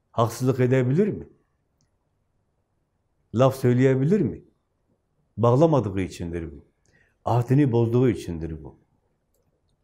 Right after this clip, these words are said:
Evet, ayet devam ediyor. Onlar Rablerine karşı, evet, edeplidirler. Saygıyla, haşyetle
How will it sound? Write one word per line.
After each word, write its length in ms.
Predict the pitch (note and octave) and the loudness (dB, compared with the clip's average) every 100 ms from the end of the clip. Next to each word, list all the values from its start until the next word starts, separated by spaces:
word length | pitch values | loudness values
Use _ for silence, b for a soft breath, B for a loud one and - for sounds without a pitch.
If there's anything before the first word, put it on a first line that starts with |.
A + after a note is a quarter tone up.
| _ | _
Evet, 160 | - D2 _ | -20 -20 _
ayet 280 | F2+ G2+ G2+ | -6 -4 -2
devam 280 | G#2+ A2 G#2+ | 0 0 0
ediyor. 360 | G2+ A2 D3 - - _ _ _ _ b b b b b b - | 0 0 -2 -6 -20 _ _ _ _ b b b b b b -2
Onlar 400 | A#2 A2+ B2 C#3 - _ _ _ _ _ _ _ _ _ _ _ - | 2 4 2 0 -6 _ _ _ _ _ _ _ _ _ _ _ 0
Rablerine 560 | A2+ B2 A#2 A2+ C3 C3 | 4 4 4 2 0 0
karşı, 560 | A2+ A2+ - E3 G3+ - _ _ - | -2 -2 -2 -4 -4 -10 _ _ -18
evet, 140 | - _ _ | -18 _ _
edeplidirler. 840 | G#2 A#2 A#2+ C#3+ A#2+ G2 E2 D#2+ - | 0 0 2 0 0 0 -2 -8 -10
Saygıyla, 760 | - - A#2+ A#2 D3 A2+ E2 - _ _ _ _ _ _ | -8 2 2 4 2 0 -2 -10 _ _ _ _ _ _
haşyetle 800 | - A#2+ A#2+ - D3+ D3+ F2+ D2 | -4 0 0 -2 -6 -4 -10 -10